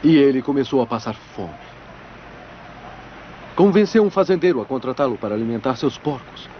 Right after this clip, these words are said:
Mas ele estava tão faminto que as cascas que alimentavam os suínos começaram a parecer saborosas. E depois, ninguém dava mais nada para ele. Finalmente,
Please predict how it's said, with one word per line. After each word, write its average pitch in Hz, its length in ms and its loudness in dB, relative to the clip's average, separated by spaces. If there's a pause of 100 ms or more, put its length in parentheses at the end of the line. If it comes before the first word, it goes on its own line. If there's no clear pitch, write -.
(580)
Mas 185 140 6
ele 170 100 2
estava 156 260 -2
tão 180 180 2
faminto 156 460 -2
que 135 180 0
as 131 120 0
cascas 147 320 -4
que 160 100 -2
alimentavam 143 480 0
os 127 60 -6
suínos 156 340 0
começaram 170 360 -2
a - 20 0
parecer 151 340 -4
saborosas. 127 720 -8 (1040)
E 185 120 4
depois, 160 840 2 (760)
ninguém 214 500 4
dava 143 280 -6
mais 131 300 -4
nada 156 240 -4
para - 160 -14
ele. - 160 -20 (4000)
Finalmente, 143 580 0